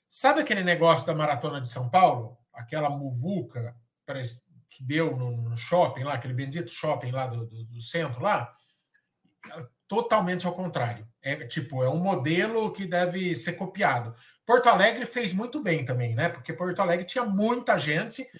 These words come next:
mas a fila andava muito rápido. Mas a City é impressionante. Se você for na maratona,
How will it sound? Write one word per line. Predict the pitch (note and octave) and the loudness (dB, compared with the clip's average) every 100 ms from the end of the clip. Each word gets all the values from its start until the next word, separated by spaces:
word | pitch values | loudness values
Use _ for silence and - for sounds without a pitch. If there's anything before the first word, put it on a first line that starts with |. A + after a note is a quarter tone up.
| _ _ | _ _
mas | E3+ G3+ | -4 -2
a | F#3+ | -2
fila | - G3+ A#3+ | -2 -2 0
andava | A3 F3+ G3+ E3+ D#3+ | 2 4 4 4 0
muito | D3+ B2+ | -2 0
rápido. | C3 B2 - A#2 - _ _ - _ | 2 0 -2 -8 -8 _ _ -20 _
Mas | D3+ E3 | 0 2
a | A#3 | 4
City | - - A3 A3+ | 2 -2 -4 -4
é | B3 | -4
impressionante. | C4 - C#4 C4+ B3 D#3 B2 | -4 -4 -2 -2 0 0 -2
Se | E3+ | -2
você | A3+ D4 | 0 0
for | D4 B3 | 2 2
na | A3 | 4
maratona, | A#3 A3+ E3 G#3+ B3 F3+ B2 - | 4 4 2 6 6 6 -2 -6